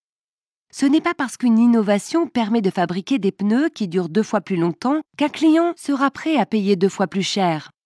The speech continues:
Si Michelin vend au kilomètre, en revanche, il peut en tirer plus de revenus. Alfred Testa, le patron d'Arcan Industrie,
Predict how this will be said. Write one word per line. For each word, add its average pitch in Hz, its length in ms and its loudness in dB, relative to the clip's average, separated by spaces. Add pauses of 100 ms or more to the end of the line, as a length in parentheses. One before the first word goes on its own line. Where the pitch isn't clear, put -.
(200)
Si - 260 -2
Michelin 247 460 2
vend 254 260 0
au 226 100 2
kilomètre, 208 720 0
en 185 80 0
revanche, 202 580 0 (140)
il 247 140 0
peut 320 160 0
en 311 80 2
tirer 262 340 -4
plus 226 340 0
de 185 80 2
revenus. 196 520 0 (420)
Alfred 202 400 -6
Testa, 214 480 -4 (100)
le 165 140 -2
patron 175 380 -6
d'Arcan 175 440 -4
Industrie, 190 540 -4